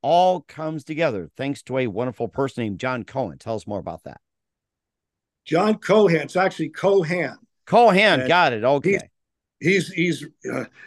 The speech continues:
Speaker 2: reprimanded me, uh, because a couple D Js called him Cohen, and, and I didn't know this, but as he explained to me, he's Irish, and, uh,
Speaker 1: Right.
Speaker 2: Co-, Co-, Cohen or Cohen is, uh,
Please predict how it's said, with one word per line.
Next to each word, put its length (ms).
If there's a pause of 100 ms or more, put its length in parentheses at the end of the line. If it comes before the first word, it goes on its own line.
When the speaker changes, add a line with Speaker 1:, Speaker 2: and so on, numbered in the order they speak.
(200)
Speaker 2:
reprimanded 800
me, 420
uh, 300 (100)
because 340
a 60
couple 260
D 240
Js 300
called 240
him 100
Cohen, 640
and, 220 (100)
and 240
I 80
didn't 220
know 180
this, 180
but 160
as 200
he 80
explained 480
to 100
me, 220 (440)
he's 440
Irish, 580 (500)
and, 360
uh, 260
Speaker 1:
Right. 260
Speaker 2:
Co-, 220
Co-, 420
Cohen 800
or 120
Cohen 520 (440)
is, 360
uh, 200